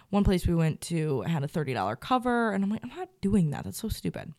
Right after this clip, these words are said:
So after a couple hours of putzing around, trying to go to other bars downtown, going back to their apartment,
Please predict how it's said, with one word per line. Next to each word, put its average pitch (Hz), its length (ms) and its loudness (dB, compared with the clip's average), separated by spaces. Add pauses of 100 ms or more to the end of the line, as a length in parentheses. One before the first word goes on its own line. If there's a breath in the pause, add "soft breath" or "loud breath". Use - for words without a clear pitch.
(1160 soft breath)
So 214 320 4
after 185 280 2
a 220 60 0
couple 196 200 0
hours 165 440 2
of - 400 -4 (100)
putzing 220 280 2
around, 196 280 4
trying 165 180 0
to 156 60 0
go 156 80 -2
to 147 60 -2
other 190 160 2
bars 185 240 2
downtown, 170 420 4
going 156 120 0
back 170 200 -2
to - 60 -18
their 170 100 0
apartment, 165 560 0